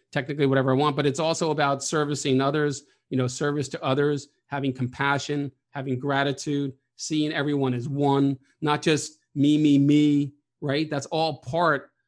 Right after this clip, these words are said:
they have us in a me, me, me mode, which keeps the ball underwater as well. A lot of this is, is having humility, having empathy, right? That's gonna help raise the vibration,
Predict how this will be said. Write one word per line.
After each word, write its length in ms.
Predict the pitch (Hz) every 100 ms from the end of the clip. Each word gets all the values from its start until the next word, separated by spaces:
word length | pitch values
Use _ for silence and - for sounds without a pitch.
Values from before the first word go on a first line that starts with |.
| _ -
they 140 | 143
have 280 | 131 170 180
us 160 | 156 156
in 100 | 147
a 60 |
me, 220 | 147 156
me, 200 | 160 151
me 480 | 139 151 151 131 117 - _ _ _
mode, 600 | - 143 175 143 127 123 -
which 220 | 135 131
keeps 320 | - 156 131 -
the 120 | 139
ball 480 | 127 139 139 131 139
underwater 480 | 131 127 127 127
as 120 | 123 139
well. 320 | 175 113 - -
A 80 | 131
lot 260 | 151 214
of 80 | 214
this 200 | 165 127
is, 260 | 143 - _ _ _
is 160 | - 131
having 340 | 147 151 165
humility, 680 | 151 180 185 220 170 113 101 -
having 400 | - 131 151 156
empathy, 560 | 175 185 180 127 98 82 _
right? 320 | 135 127 143
That's 220 | 147 151 -
gonna 340 | 160 156 143 _ _ -
help 200 | 143 143
raise 260 | 143 143 139
the 60 |
vibration, 640 | 131 135 135 156 190 -